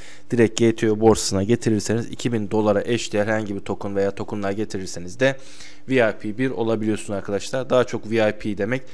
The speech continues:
daha çok alım hakkı demek. E, ben genelde şu üçüncü kısmı kullanıyorum. Hem, e, ekstra yatırım yapmamış oluyorum hem daha ekonomik oluyor.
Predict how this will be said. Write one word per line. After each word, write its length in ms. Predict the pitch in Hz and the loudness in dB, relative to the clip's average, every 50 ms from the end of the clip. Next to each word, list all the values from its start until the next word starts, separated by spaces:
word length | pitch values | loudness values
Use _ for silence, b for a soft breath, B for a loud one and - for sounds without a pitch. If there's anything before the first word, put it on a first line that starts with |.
| B B B B - | B B B B 0
daha 160 | 117 113 110 | 2 4 4
çok 240 | - - 95 - - | 2 0 -4 -6 -4
alım 200 | 110 107 104 90 | -4 -2 -2 -2
hakkı 380 | 101 92 - - - 131 110 110 | -4 -4 -4 -6 -6 -4 -2 0
demek. 400 | 110 98 101 120 123 - - B B B B B B B - - | 0 0 0 -2 -4 -6 -8 B B B B B B B -10 -8
E, 60 | 101 104 101 101 101 98 98 98 98 98 95 98 98 127 | -8 -6 -6 -6 -6 -6 -6 -6 -6 -6 -6 -6 -4 -2
ben 260 | 127 123 123 123 117 - | 0 0 0 0 0 -2
genelde 460 | 117 117 113 110 107 107 104 123 113 | -2 0 0 0 0 0 -2 -4 -4
şu 160 | - - 87 | -4 -6 -8
üçüncü 320 | 98 - - 110 104 110 | -8 -8 -6 -6 -6 -6
kısmı 280 | 104 - - 117 107 - | -6 -8 -8 -8 -8 -8
kullanıyorum. 600 | - 104 98 95 92 92 92 95 104 120 127 127 B B B B B B - | -6 -6 -6 -6 -6 -6 -6 -6 -4 -6 -6 -6 B B B B B B -8
Hem, 360 | - 110 113 113 110 - - | -6 -4 -4 -4 -4 -6 -6
e, 80 | - 101 | -4 -4
ekstra 500 | 101 - - 117 110 - - - 107 107 | -4 -2 -4 -4 -6 -6 -6 -4 -2 0
yatırım 300 | 104 104 - 113 107 107 | 0 -2 -2 -4 -4 -2
yapmamış 440 | 110 101 - 95 92 92 - - 95 | -2 -2 -4 -6 -8 -8 -8 -8 -8
oluyorum 360 | 90 95 101 110 123 123 127 - - - | -6 -6 -4 -4 -6 -6 -8 -10 -10 -6
hem 240 | 107 104 104 107 104 - - - - | -4 -4 -4 -4 -6 -8 -8 -6 -2
daha 180 | 101 101 101 | -2 0 -2
ekonomik 540 | 98 - - 95 92 95 123 131 - - - | -2 -4 -6 -6 -6 -6 -6 -6 -6 -6 -6
oluyor. 240 | 110 101 95 90 | -4 -4 -4 -4